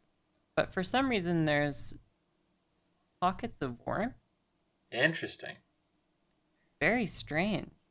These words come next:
Speaker 1: It, and it doesn't seem to follow any sort of logic of, of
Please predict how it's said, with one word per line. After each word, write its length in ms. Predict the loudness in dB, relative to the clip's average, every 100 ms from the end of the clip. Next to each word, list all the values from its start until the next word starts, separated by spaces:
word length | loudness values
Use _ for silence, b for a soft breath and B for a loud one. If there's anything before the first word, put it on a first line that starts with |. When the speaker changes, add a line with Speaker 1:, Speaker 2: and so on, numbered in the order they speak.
| _ -14
Speaker 1:
It, 140 | -14 -14 _ _ _ _ _ _ _ _ _ _ _ _ _ _ _ 2
and 120 | 2
it 80 | 4
doesn't 300 | 2 2 -2
seem 200 | -2 -2
to 100 | 0
follow 320 | 6 6 6
any 240 | 2 -2
sort 200 | -2 -6
of 80 | -8 -12 _ _ 2
logic 400 | 4 4 0 -8 -10 _ _ _ _ _ -14
of, 60 | -14 _
of 100 | -8